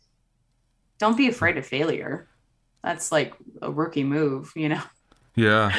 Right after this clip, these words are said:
Speaker 2: D-, does he play any role? Like, as, like, obviously, 'cause your ch-, your channel is, s-,
Speaker 1: Yeah.
Speaker 2: you know, space centric. D-, does Elon Musk play any role as a role model at all for, for any of the things that you're looking to achieve?
Speaker 1: Yeah. Yeah. I think,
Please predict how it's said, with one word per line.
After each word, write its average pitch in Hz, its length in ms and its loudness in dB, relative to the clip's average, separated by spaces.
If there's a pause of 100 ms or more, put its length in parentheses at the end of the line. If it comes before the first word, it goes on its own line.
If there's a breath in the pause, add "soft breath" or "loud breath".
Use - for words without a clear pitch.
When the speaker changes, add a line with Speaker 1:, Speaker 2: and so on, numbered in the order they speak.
(120)
Speaker 2:
D-, 147 220 4
does 160 240 6
he 226 160 6
play 165 460 4
any 160 240 6
role? 117 500 6
Like, 127 160 4
as, 127 100 2
like, 120 200 2
obviously, 123 380 4
'cause 110 160 4
your 107 100 4
ch-, - 240 0
your 110 160 4
channel 123 400 4
is, 107 260 2
s-, - 0 - (400 loud breath)
Speaker 1:
Yeah. 160 300 4
Speaker 2:
you 131 100 6
know, 107 60 6
space 127 440 4
centric. 123 560 4
D-, 135 60 6 (100)
does 131 280 4
Elon 143 260 6
Musk 139 380 4
play 123 260 4
any 123 180 6
role 117 300 6
as 110 120 4
a 107 60 4
role 104 240 6
model 110 360 6
at 101 120 4
all 98 280 6
for, 101 580 2
for 110 440 2
any 110 260 4
of 101 220 0
the 104 100 2
things 110 360 2
that 95 140 2
you're 101 160 4
looking 104 280 2
to - 100 -2
achieve? 104 400 2
Speaker 1:
Yeah. 240 520 8 (120)
Yeah. 349 200 8
I 262 160 8
think, 330 400 2